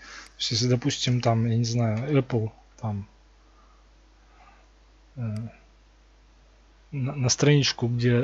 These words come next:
представлены данные компании Apple, зайти, тут график, можно его в нормальном виде посмотреть, не только в таком. Тут капитализация.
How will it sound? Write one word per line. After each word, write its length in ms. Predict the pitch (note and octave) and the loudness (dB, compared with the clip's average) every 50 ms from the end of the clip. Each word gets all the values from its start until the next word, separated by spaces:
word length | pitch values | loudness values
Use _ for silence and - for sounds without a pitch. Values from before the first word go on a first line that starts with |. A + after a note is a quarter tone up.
| D3 - | 0 -4
представлены 580 | - B2 - - - D3 C3 A#2+ A#2+ A#2+ A#2+ A#2+ | -10 -10 -8 -2 0 2 2 4 2 2 2 2
данные 320 | B2 C3+ B2+ A#2+ A#2 A#2 | 2 2 4 4 2 0
компании 440 | A#2 - B2+ B2 C3 B2+ B2+ B2+ C3 C3+ | 0 -2 -4 -2 0 0 2 2 0 0
Apple, 160 | - - C3 | 0 -2 -2
зайти, 480 | A#2+ C#3 C#3+ D3+ D3+ - - A#3+ A3 | 2 2 0 0 0 0 2 2 2
тут 280 | G#3+ - C3 A#2 - - - - - - - - - - - - - - _ - C#3 D3+ - | 2 0 -4 -4 -4 -12 -20 -20 -20 -20 -20 -20 -20 -20 -20 -20 -20 -18 _ -12 -12 -10 -6
график, 460 | C#3+ A#2+ D3 G3+ A3+ G3+ E3+ F3 - - | 0 4 4 4 4 4 0 -2 0 2
можно 260 | D3 D3 B2+ B2+ B2+ | 2 2 2 2 2
его 220 | B2+ B2 B2 B2 | 4 4 4 4
в 60 | A#2 A#2 | 4 4
нормальном 440 | B2 B2 C3+ C#3 C3 A#2+ A#2+ A#2+ | 2 2 4 4 4 4 4 4
виде 200 | C#3+ F#3 F#3+ G#3 | 4 4 2 2
посмотреть, 500 | F#3 - D#3+ - - D#3+ D#3 D#3 D3 - | 2 2 0 0 0 0 0 0 0 -2
не 60 | C#3 C3 | -4 -6
только 220 | C#3+ C#3 - - | -6 -6 -6 -10
в 80 | - - | -10 -6
таком. 320 | - C3+ - C#3+ C3+ B2 A#2+ | -8 -4 -2 0 0 0 -2
Тут 240 | - A2+ - - - - - - - - _ _ _ | -4 -8 -8 -8 -20 -20 -20 -20 -20 -20 _ _ _
капитализация. 1200 | - - - - - B2+ C3+ C#3+ E3 A3 A#3 A3 A3 - - F#3+ F3+ F3 D#3+ D3+ C#3+ C#3 C3 B2+ | -20 -20 -10 -6 -2 0 0 4 6 6 6 6 4 2 2 4 6 6 6 6 6 2 0 -2